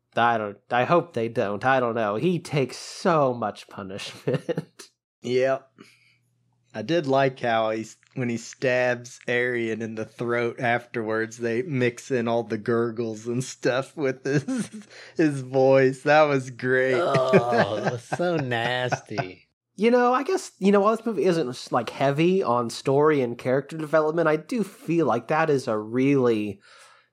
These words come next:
Speaker 1: intense scene when Arian's like,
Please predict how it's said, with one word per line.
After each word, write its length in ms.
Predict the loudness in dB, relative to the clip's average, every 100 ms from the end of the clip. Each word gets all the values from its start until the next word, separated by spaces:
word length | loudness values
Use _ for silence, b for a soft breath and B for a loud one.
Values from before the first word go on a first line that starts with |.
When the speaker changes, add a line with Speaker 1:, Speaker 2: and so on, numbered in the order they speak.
| _ _ _
Speaker 1:
intense 1200 | 2 2 0 -4 -4 0 0 0 -4 -14 -18 -20 _
scene 800 | -18 -4 2 4 4 2 -2 -2
when 160 | 0
Arian's 540 | 2 4 4 2 -2 -2
like, 340 | -2 -2 -8